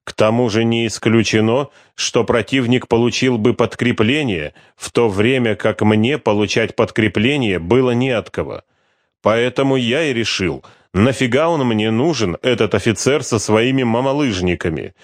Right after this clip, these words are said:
Мне важно было получить очищенный от врага плацдарм, и я получил его. Сэкономил боеприпасы и время – и не потерял ни одного бойца, ни одного».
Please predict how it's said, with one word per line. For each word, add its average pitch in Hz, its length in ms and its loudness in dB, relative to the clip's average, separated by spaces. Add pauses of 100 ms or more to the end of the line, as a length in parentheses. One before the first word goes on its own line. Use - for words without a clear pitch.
(260)
Мне 117 300 2
важно 117 460 0
было 123 300 2
получить 127 540 -2
очищенный 131 720 0
от 135 140 -6
врага 117 400 0
плацдарм, 123 720 0 (160)
и 95 100 0
я 117 220 2
получил 135 580 0
его. 85 440 -2 (440)
Сэкономил 135 680 0
боеприпасы 127 800 0
и 123 160 0
время – 113 520 -2 (480)
и 107 180 2
не 143 120 2
потерял 139 540 0
ни 117 160 2
одного 117 480 0
бойца, 117 720 0
ни 117 300 4
одного». 143 760 0